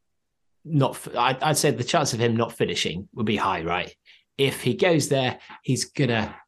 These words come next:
you'd think he'll be in the front group for some time. He's not gonna go there and run for the, uh, for his,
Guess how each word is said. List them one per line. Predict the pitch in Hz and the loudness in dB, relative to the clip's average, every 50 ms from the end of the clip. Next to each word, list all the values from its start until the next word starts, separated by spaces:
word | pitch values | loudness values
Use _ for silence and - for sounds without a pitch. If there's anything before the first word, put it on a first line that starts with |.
| _ _ _ _ _ _ _ _ _ _ _ _ | _ _ _ _ _ _ _ _ _ _ _ _
you'd | - 147 165 156 143 - | -10 -2 2 2 2 2
think | - - - - 202 180 156 147 | 0 -8 -6 0 2 2 2 2
he'll | - 151 | 2 0
be | 120 135 127 120 | 2 4 2 4
in | 117 | 4
the | 110 107 | 2 -2
front | - - 117 101 98 - | 0 -2 -2 -2 -2 -4
group | - - 107 95 95 - - - - _ _ _ _ _ | -2 -2 -2 -2 -2 -6 -10 -14 -16 _ _ _ _ _
for | - 117 | -4 -2
some | - - 120 98 95 | 0 2 0 0 -2
time. | 95 - - 101 90 82 82 82 - - _ _ _ | -4 -4 -2 -2 -2 -2 -6 -10 -12 -14 _ _ _
He's | - - 123 | -2 0 2
not | 135 151 135 | 4 4 2
gonna | 123 113 110 | 2 2 2
go | 107 127 110 107 | 2 2 2 2
there | 104 113 107 | 4 4 2
and | 104 104 101 | 2 4 4
run | 107 110 110 107 104 104 | 4 4 4 4 2 2
for | - - 120 | 0 -4 -4
the, | 104 107 101 101 | -2 0 0 0
uh, | 98 - - 120 110 - - - | -2 -4 -4 -6 -6 -6 -6 -2
for | 131 113 | -2 -2
his, | - 110 104 - - | 0 0 0 0 0